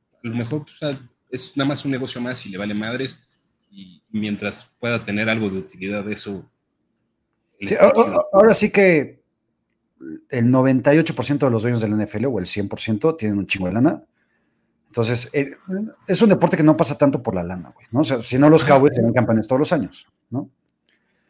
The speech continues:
Speaker 2: Eh, los Cardinals, pues, van a ser eso, güey, equipo, o sea, un equipo que contra equipos pinches van a ganar, porque son mejores que estos, pero contra equipos mejores que ellos van a dar pena, güey, porque no tienen absolutamente nada de huevos.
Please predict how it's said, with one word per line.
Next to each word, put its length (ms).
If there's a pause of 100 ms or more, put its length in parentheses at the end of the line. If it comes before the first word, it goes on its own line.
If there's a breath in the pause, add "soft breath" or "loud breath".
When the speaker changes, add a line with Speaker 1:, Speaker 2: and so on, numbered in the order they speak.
(500)
Speaker 2:
Eh, 380
los 160
Cardinals, 680
pues, 140
van 160
a 60
ser 460
eso, 240
güey, 300
equipo, 600
o 60
sea, 180
un 140
equipo 340
que 100
contra 580 (160)
equipos 400
pinches 400
van 160
a 40
ganar, 360 (440)
porque 240
son 420 (160)
mejores 500
que 100
estos, 420 (720 soft breath)
pero 140
contra 240
equipos 760 (160)
mejores 460
que 100
ellos 200
van 160
a 80
dar 180
pena, 240
güey, 160
porque 160
no 80
tienen 320
absolutamente 680
nada 220
de 100
huevos. 480